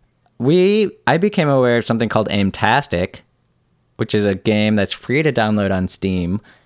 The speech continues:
And it's just a, a little first-person shoot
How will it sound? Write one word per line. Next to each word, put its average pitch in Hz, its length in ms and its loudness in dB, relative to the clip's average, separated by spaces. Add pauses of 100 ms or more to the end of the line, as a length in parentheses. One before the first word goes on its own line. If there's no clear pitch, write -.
(400)
And 101 640 0
it's - 220 -4 (380)
just 269 240 -2
a, 277 160 0 (120)
a 165 80 -2
little 180 540 0 (300)
first-person 143 1040 -2 (120)
shoot 135 440 -2